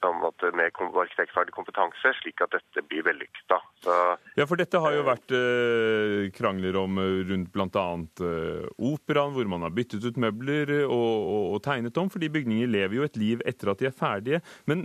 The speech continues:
Speaker 2: når dere nå bygger om en sånn banal ting som toalettene på Trollstigplatået, vil det være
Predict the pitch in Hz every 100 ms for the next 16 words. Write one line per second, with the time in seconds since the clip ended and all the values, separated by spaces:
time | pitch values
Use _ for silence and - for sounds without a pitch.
0 | - - - - 120 139 147 156 180 143
1 | 139 165 101 90 98 95 87 165 165 113
2 | 107 110 - 135 120 104 101 101 95 87
3 | 104 98 107 92 - 90 90 104 98 107
4 | 92 - 80 - 85 - 85 92 - -
5 | - 104 113 131 147 120 104 139